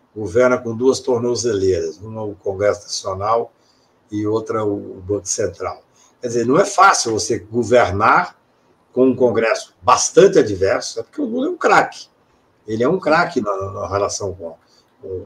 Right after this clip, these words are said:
com as pessoas. E você tem que enfrentar momentos de, de, de,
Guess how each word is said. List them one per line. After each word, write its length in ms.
com 120
as 100
pessoas. 500
E 60
você 260
tem 180
que 80
enfrentar 360
momentos 1040
de, 360
de, 320
de, 140